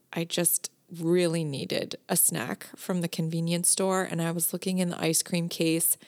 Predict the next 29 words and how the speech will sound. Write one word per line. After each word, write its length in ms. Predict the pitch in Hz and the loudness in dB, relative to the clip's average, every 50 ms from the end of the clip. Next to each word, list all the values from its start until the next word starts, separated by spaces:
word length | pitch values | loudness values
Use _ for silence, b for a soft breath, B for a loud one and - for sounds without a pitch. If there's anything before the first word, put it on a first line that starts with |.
| B B B B B B B B B B | B B B B B B B B B B
and 140 | 196 202 - | 0 2 2
I 140 | - 151 | 2 2
didn't 200 | 156 165 170 190 | 2 0 0 0
know 140 | 220 226 196 | 0 0 0
about 260 | 170 175 - 156 - | 0 0 0 -2 0
Choco 380 | - - - 165 170 - - 180 | 0 -2 -2 -2 -4 -2 -2 -2
Tacos. 840 | 185 - - - 175 - - 202 208 208 208 214 - - - - - _ _ _ _ _ _ _ _ _ _ _ _ - | -2 -2 -4 -6 -6 -4 -4 -2 -2 -2 -2 0 0 0 0 0 -4 _ _ _ _ _ _ _ _ _ _ _ _ -6
Did 200 | - 180 - - | -4 -4 0 0
you 80 | 175 | 0
know 180 | 175 190 202 226 | 2 2 2 0
about 280 | 233 - 277 285 285 | 0 0 -2 -2 0
them? 280 | - 320 320 320 330 311 - | 0 0 0 -2 -4 -4 -4
I 100 | - 190 | -2 0
didn't 200 | 185 220 220 214 | 2 2 2 0
know 100 | 214 247 | 0 0
about 240 | 240 208 - - - | -2 -2 -4 -4 -6
them. 240 | - - - 220 - _ _ B B B B B B B B B B B B B B | -8 -10 -10 -12 -14 _ _ B B B B B B B B B B B B B B
So, 300 | - 277 254 247 240 - - - | 6 6 6 6 4 2 -2 -2
I, 200 | - 220 220 - - | 0 0 0 0 -2
I 80 | - 226 | -2 -2
mean, 180 | 240 247 240 | 0 2 0
it 80 | 233 - | 2 2
was 200 | 247 247 - - | 2 0 2 2
really 280 | 233 247 240 240 233 | 2 4 4 4 4
a 40 | 220 | 2
substandard 800 | 214 - - 196 175 165 - - - - 170 170 170 180 165 165 - | 2 2 2 2 2 4 4 4 4 4 2 2 2 2 0 0 0
ice 240 | - 160 165 170 - | 2 2 2 2 0
cream 300 | - - - 208 202 202 | -2 -2 0 0 0 0
experience, 760 | 220 - - - - 247 247 247 240 240 240 247 254 247 - | 0 0 0 0 2 2 2 2 2 2 0 0 0 -2 -4